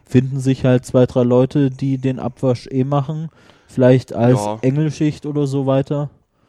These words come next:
Speaker 2: Ach ja, ja, natürlich. Ähm,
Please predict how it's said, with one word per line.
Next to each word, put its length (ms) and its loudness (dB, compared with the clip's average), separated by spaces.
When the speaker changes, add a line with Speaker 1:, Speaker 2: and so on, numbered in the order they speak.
Speaker 2:
Ach 280 -20
ja, 240 -20
ja, 240 -16
natürlich. 520 -12
Ähm, 440 -6